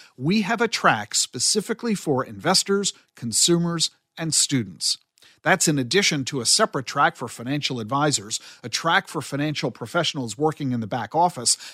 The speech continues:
and a fourth track for crypto professionals. Now you, as an investor and consumer and student,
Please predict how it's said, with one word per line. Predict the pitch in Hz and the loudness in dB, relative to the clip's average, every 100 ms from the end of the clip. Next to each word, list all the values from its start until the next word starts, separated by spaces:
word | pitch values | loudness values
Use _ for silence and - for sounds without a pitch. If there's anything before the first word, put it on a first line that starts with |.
| - | -2
and | 147 | -2
a | |
fourth | 131 - 226 226 | 0 2 2 2
track | - 175 135 | 0 -2 -2
for | - 170 | -6 -12
crypto | - 208 - 185 | -4 -4 -2 -2
professionals. | 165 190 220 208 147 98 - - - - _ | -2 -2 0 2 -2 -2 -2 -2 -6 -20 _
Now | 131 170 226 | 0 4 4
you, | 214 160 214 170 113 | 4 2 4 4 4
as | 127 127 | 2 2
an | 120 | 0
investor | 113 127 165 - 220 | 0 0 2 4 2
and | 220 135 | 0 -6
consumer | 117 120 - 165 180 190 | -6 -2 0 0 -2 -4
and | 139 127 | -4 -2
student, | - 180 202 240 | 0 0 0 -2